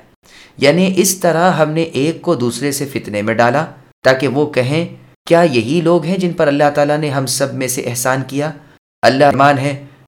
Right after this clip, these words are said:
ہر بستی میں وہاں کے بڑے لوگ مجرم اور مکار ہوتے ہیں۔ اور سورہ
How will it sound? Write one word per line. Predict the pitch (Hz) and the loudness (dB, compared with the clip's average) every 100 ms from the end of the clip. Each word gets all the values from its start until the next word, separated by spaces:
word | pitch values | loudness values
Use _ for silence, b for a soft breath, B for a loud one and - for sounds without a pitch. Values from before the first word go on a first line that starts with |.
| - | 2
ہر | 151 | 4
بستی | 190 185 185 190 | 4 2 2 0
میں | 185 | 2
وہاں | 151 151 | 4 2
کے | 156 147 | 0 0
بڑے | 131 135 147 | 0 2 2
لوگ | 139 143 | 0 0
مجرم | 117 127 127 156 170 | -2 -4 -2 -2 -2
اور | 131 127 | 0 0
مکار | 110 - 120 120 113 | 0 -2 2 4 2
ہوتے | 113 - 107 | -4 -6 -6
ہیں۔ | 95 92 - _ _ _ _ _ _ _ _ _ _ _ _ _ _ - | -8 -12 -20 _ _ _ _ _ _ _ _ _ _ _ _ _ _ -2
اور | 127 | -2
سورہ | 127 143 | 0 0